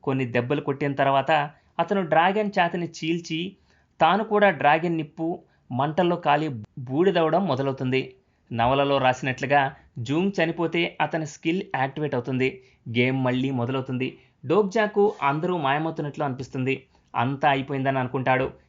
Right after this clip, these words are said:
అప్పుడే అకస్మాత్తుగా మెసెంజర్ అతనికి ఆ కత్తి రెండో భాగం దొరికిందని చెప్తుంది. డోగ్జా వెంటనే కత్తిని పూర్తి చేసి డ్రాగన్పై భయంకరమైన దాడి చేస్తాడు. ఇప్పుడు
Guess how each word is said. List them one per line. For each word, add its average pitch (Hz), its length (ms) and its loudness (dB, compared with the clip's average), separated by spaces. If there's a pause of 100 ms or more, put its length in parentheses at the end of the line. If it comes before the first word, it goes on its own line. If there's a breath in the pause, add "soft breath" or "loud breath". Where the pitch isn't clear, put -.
(160 soft breath)
అప్పుడే - 440 -2
అకస్మాత్తుగా 135 680 -2
మెసెంజర్ 131 540 -2 (380 soft breath)
అతనికి 202 580 -2
ఆ 165 100 0
కత్తి 170 480 -2
రెండో 156 380 0
భాగం 156 380 0
దొరికిందని 131 380 -2
చెప్తుంది. 127 540 -4 (260 soft breath)
డోగ్జా 202 380 4
వెంటనే 175 460 0
కత్తిని 170 380 -4
పూర్తి 160 340 -6
చేసి 165 460 -2 (280 soft breath)
డ్రాగన్పై 151 640 0
భయంకరమైన 147 680 -2
దాడి 123 320 0
చేస్తాడు. 131 380 0 (200)
ఇప్పుడు 123 440 -4